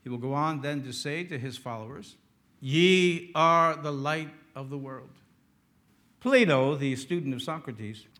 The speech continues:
said something along these lines that is wisdom for us. He said, "We can easily forgive a child who's afraid of the dark."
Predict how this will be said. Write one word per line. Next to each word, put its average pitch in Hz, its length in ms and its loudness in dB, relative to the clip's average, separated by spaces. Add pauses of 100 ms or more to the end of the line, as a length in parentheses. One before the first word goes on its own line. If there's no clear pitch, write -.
(100)
said 202 220 2
something 202 300 2
along 185 320 0
these 156 200 -2
lines 135 440 -4
that 127 140 -4
is 123 340 -8 (220)
wisdom 170 440 2
for 143 180 -2
us. - 440 -6 (340)
He 214 80 -4
said, 202 240 4
"We 247 100 2
can 247 140 -2
easily 220 540 2
forgive 185 400 0
a 175 60 -2
child 196 600 8
who's 170 180 0
afraid 190 400 2
of 151 120 -2
the 147 80 -2
dark." 156 460 4